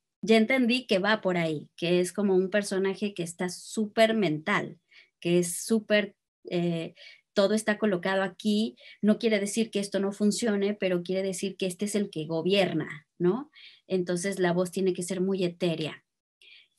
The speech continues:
Y fui llevándolo por ahí, había muchas cosas que de repente, aquí juega un poquito, aquí tiene un poquito de maldad, aquí tiene un poquito de tal, y yo hacía como esas pequeñas, eh, inflexiones o esos pequeños,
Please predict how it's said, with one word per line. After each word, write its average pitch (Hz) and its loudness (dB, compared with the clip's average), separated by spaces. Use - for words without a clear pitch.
Y 240 0
fui 277 2
llevándolo 254 2
por 196 2
ahí, 190 0
había 220 6
muchas 233 0
cosas 220 -8
que - -2
de 196 -4
repente, 190 -2
aquí - -2
juega 339 2
un 302 4
poquito, 233 -4
aquí 208 -4
tiene 240 -2
un 233 0
poquito 220 -2
de 202 -2
maldad, 202 -4
aquí 185 -8
tiene 190 -4
un 185 -6
poquito 180 -10
de 190 -10
tal, 202 -6
y 185 -10
yo 180 -4
hacía 180 -8
como 180 0
esas 202 -10
pequeñas, 294 -2
eh, 202 -4
inflexiones 220 0
o 190 -2
esos 196 -6
pequeños, 254 -4